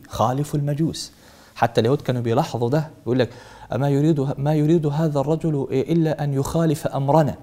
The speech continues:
هم عارفين إن هو عايز يبقى مميز، صلى الله عليه وسلم: "من تشبه بقوم فهو منهم".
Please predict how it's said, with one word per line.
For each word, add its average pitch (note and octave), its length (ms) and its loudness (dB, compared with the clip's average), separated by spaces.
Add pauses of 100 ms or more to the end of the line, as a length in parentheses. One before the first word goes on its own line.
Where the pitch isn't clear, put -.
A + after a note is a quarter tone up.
(140)
هم - 180 -4
عارفين D3 380 2
إن A2 80 0
هو G#2 220 0 (260)
عايز C#3 440 2
يبقى D3 180 4
مميز، C#3+ 600 2 (240)
صلى G#2+ 300 -2
الله B2 380 0
عليه A2+ 280 0
وسلم: A#2+ 340 -4
"من G#2 80 -8
تشبه B2 340 -2
بقوم C3+ 400 2
فهو C#3+ 260 2
منهم". E3 300 0